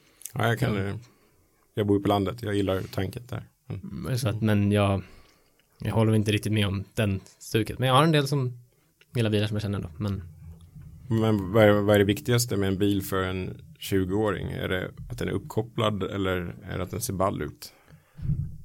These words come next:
Speaker 2: Alltså man ska ju synas. Det är väldigt tydligt.
Speaker 1: Det är det.
Speaker 2: Och, eller ja, man ska märkas. Så att
Speaker 1: Mhm.
Speaker 2: låta är också väldigt viktigt.
Speaker 1: Det skiljer sig ganska, så ganska mycket från en femtioårings perspektiv på bilar, tror jag.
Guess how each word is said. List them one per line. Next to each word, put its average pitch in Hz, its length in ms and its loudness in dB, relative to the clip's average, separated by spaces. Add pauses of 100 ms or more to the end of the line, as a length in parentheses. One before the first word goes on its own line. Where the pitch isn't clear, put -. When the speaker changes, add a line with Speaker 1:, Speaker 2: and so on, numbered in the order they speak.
(140)
Speaker 2:
Alltså 117 200 0
man 107 80 2
ska 110 100 -4
ju 104 60 0
synas. - 400 -10
Det 98 300 0
är 92 120 -2
väldigt 95 360 -8
tydligt. - 400 -12 (180)
Speaker 1:
Det 107 80 0
är 95 60 6
det. 87 140 2 (480)
Speaker 2:
Och, 104 360 -4
eller 110 120 2
ja, 101 140 0 (340)
man 113 160 2
ska 113 140 4
märkas. - 520 0
Så - 140 -10
att 98 60 0
Speaker 1:
Mhm. 107 140 2
Speaker 2:
låta 101 240 -4
är 98 40 -4
också 95 180 -8
väldigt 98 220 -12
viktigt. - 320 -16 (560)
Speaker 1:
Det 98 340 4
skiljer 101 280 0
sig 92 120 -2
ganska, 87 220 -2
så - 140 -4
ganska 87 260 -2
mycket 92 280 -4
från 87 160 -4
en 90 160 -2
femtioårings 92 1040 -4
perspektiv 98 400 -6
på - 100 -10
bilar, - 220 -6
tror - 160 -12
jag. - 200 -20